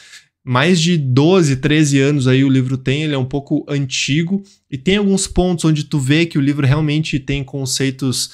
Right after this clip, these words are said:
ah, não conceitos antigos, mas referências antigas. Eu já vou explicar um pouco mais disso. E isso me surpreendeu um pouco. Eu tinha em mente que ele era um livro mais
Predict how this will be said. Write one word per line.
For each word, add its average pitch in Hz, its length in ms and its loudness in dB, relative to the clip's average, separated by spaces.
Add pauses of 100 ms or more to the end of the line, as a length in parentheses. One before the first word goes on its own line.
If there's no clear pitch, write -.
(320)
ah, 135 140 -2
não 202 220 0
conceitos 190 600 0
antigos, 135 460 0
mas 120 260 -2
referências 160 840 -2
antigas. 127 560 -2
Eu 120 80 -2
já 113 100 -4
vou 110 120 -4
explicar 127 400 -8
um 117 80 -10
pouco 113 220 -14
mais 117 180 -8
disso. 127 360 -10 (400)
E 156 220 0
isso 160 180 0
me 170 120 2
surpreendeu 170 680 0
um 170 60 0
pouco. 143 340 0
Eu 120 60 -4
tinha 135 280 -6 (100)
em 139 140 -6
mente 131 380 -2
que - 80 -6
ele 135 100 0
era 135 200 0
um 131 140 -2
livro 131 300 0
mais 127 580 -2